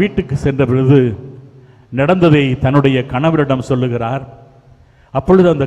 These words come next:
கணவன் சொல்லுகிறான், "உனக்கு அந்த பணம் கொடுத்ததும்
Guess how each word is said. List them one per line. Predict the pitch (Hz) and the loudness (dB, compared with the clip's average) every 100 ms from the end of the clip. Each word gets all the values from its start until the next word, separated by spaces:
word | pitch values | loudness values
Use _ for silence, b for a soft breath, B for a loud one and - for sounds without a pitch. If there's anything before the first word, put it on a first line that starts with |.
| - | -2
கணவன் | 131 170 165 127 | -2 0 -2 -2
சொல்லுகிறான், | 127 120 120 120 107 95 92 - _ _ _ _ _ _ _ _ - | -2 -2 -2 -4 -6 -12 -20 -20 _ _ _ _ _ _ _ _ -4
"உனக்கு | 143 180 180 170 | -2 -2 0 0
அந்த | 147 143 123 165 | 2 0 0 0
பணம் | 165 180 160 | 0 0 2
கொடுத்ததும் | 139 139 139 135 160 | 2 2 0 0 -2